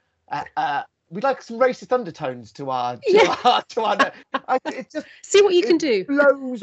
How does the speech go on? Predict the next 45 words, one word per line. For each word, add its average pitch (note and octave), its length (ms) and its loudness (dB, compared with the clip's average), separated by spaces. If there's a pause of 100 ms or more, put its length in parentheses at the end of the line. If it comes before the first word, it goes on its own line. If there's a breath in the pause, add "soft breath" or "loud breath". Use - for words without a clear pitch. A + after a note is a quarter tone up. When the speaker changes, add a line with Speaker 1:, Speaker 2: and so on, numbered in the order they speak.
Speaker 1:
my, C4 120 -4
<laughs> C4 160 -6 (100)
it A#3+ 220 0
blows C#4+ 480 -2
my B3+ 120 -4
mind A#3+ 360 -8
that - 160 -18
that F3+ 200 -6 (160)
even F3+ 420 -14
made F3 260 -8
it D#3+ 200 -12 (640)
that D#3+ 260 -4
far, A#2 320 -2
because C#3+ 320 -12
it's - 300 -16 (580)
Speaker 2:
Yeah. F3 280 -14
Speaker 1:
blatant, C3 460 -16 (140)
like, A2+ 200 -14 (140)
yeah. C3 140 -12
Speaker 2:
We C4 140 -2
will C#4 200 -2
add A#3 220 -2 (100)
the A#3 240 -8 (120)
link G#3+ 340 -6
to - 100 -16
this F#3+ 380 -8 (100)
post, F#3 560 -6
um, E3+ 680 -8 (180)
to G#3+ 160 -4
the F#3+ 80 -4
notes, - 540 -6
to G#3+ 100 -4
the F#3+ 60 -4
show F3 240 -4
notes, E3+ 320 -6
so G3 80 -6
you F3+ 80 -4
can F3 120 -6
see F3 280 -2
it. - 240 -6
But - 120 -2
yeah, F3+ 220 2
basically, F#3 580 -4
picture F#3 640 -2 (100)
of F3+ 120 -6